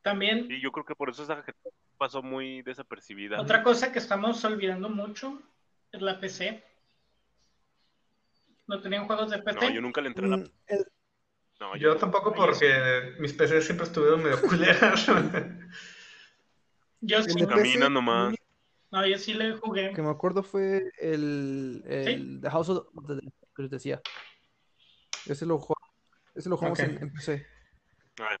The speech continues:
Speaker 4: Ah,
Speaker 2: P C.
Speaker 4: ¿saben cuál, cuál sí jugué a P C? Sí, súper cabrón.
Speaker 1: ¿Cuál?
Speaker 4: Solitario, güey.
Speaker 3: <laughs> Caminas.
Speaker 4: No mames, cabrón.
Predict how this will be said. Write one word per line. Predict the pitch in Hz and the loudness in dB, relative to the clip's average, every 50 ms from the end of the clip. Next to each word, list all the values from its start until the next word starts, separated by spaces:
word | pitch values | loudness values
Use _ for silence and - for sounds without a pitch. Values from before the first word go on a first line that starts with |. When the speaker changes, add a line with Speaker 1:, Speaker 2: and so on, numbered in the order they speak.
| _ - | _ 6
Speaker 4:
Ah, | 165 170 170 175 185 185 180 180 - | 6 8 8 10 8 8 6 4 -2
Speaker 2:
P | - - | -8 -8
C. | 180 - 113 - | -8 -10 -10 -8
Speaker 4:
¿saben | - - - - - 196 202 226 226 214 | -6 -4 2 8 10 10 12 12 10 10
cuál, | 226 226 226 226 226 - - - - - | 12 12 12 12 10 8 2 0 0 6
cuál | 190 190 190 | 6 6 6
sí | - 233 220 | 6 2 2
jugué | - 214 214 208 208 214 | 4 8 10 12 12 12
a | 220 208 190 165 156 - - | 12 12 10 8 6 6 6
P | 165 160 | 4 6
C? | - 190 185 185 185 | 8 6 6 6 6
Sí, | 185 - - 208 196 185 | 0 -2 -2 -2 0 0
súper | 185 - 220 196 185 170 | 2 0 6 6 6 8
cabrón. | - 165 147 151 160 185 247 262 - - - - - _ _ _ _ _ _ _ _ _ _ _ _ _ _ _ _ | 8 8 8 10 8 6 6 4 -4 -10 -14 -16 -20 _ _ _ _ _ _ _ _ _ _ _ _ _ _ _ _
Speaker 1:
¿Cuál? | - 220 202 175 170 - - _ _ _ _ _ - - | 2 2 2 2 0 -6 -16 _ _ _ _ _ -16 -10
Speaker 4:
Solitario, | - - 175 143 147 233 - - 170 160 156 156 143 123 117 | 4 6 8 10 10 10 10 10 8 8 8 8 6 4 2
güey. | 120 110 101 - - - - - | 0 -4 -8 -10 -16 -18 -16 -12
Speaker 3:
<laughs> | - 262 | -4 4
Caminas. | 220 202 190 214 226 226 202 170 151 - - - - | 4 6 8 8 8 8 6 4 4 0 -4 -4 0
Speaker 4:
No | 151 262 - - | 4 4 4 4
mames, | 135 139 151 151 151 135 117 - - | 4 2 2 2 2 -2 -4 -4 -8
cabrón. | - - - 165 - | -14 -6 -2 -2 -2